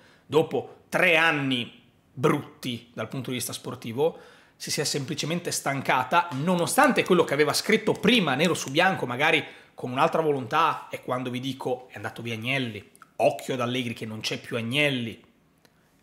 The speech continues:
e si vive di rapporti interpersonali della società, che si siano comunque stancati nonostante ci sia scritto semplicemente: "Bisogna arrivare in Champions". E questo potrebbe essere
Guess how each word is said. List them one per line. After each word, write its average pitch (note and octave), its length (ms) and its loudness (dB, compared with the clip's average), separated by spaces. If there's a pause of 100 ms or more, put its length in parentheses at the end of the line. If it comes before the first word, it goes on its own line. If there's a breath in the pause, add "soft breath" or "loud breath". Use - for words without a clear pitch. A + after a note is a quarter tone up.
(360)
e A#2+ 100 -6
si - 180 -6
vive D3 380 0
di C3 120 -4
rapporti C#3+ 420 -2
interpersonali B2 580 -8
della A#2+ 120 -6
società, - 640 -6 (440 loud breath)
che - 140 -10
si - 100 -4
siano D#3 240 0
comunque F#3 380 -2
stancati G3 640 0
nonostante F#3+ 680 -2
ci - 140 -8
sia E3 180 -4
scritto F#3 340 -6
semplicemente: F#3 1080 -2 (300 loud breath)
"Bisogna C#3 440 0
arrivare D3 240 2
in B2+ 80 -4
Champions". A#2+ 640 -8 (720 loud breath)
E D3+ 120 -4
questo A#3 380 6
potrebbe C#3+ 380 2
essere D3+ 600 0